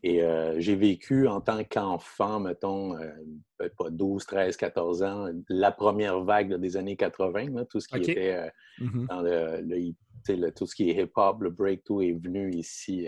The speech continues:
Speaker 1: à Montréal, là, où ce que, c'était comme le truc à la mode, là, tu sais, jusqu'à temps que ça tombe justement que c'est plus à la mode,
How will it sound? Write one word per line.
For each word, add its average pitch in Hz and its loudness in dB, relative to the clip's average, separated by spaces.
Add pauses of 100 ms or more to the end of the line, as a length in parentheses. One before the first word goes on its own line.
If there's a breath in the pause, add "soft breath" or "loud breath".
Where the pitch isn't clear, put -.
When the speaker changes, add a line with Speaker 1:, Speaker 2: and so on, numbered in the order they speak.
Speaker 1:
à 82 -10
Montréal, 87 0
là, 92 2
où 90 0
ce - -14
que, 80 -4 (840)
c'était 90 2
comme 110 4
le 101 6
truc 117 6
à 110 8
la 95 4
mode, 98 -2
là, 82 -6
tu - -20
sais, 104 0
jusqu'à 95 2
temps 113 0
que 104 2
ça 90 4
tombe 110 2
justement 104 -2
que - -14
c'est 95 -2
plus 104 4
à 98 6
la 87 0
mode, 104 -4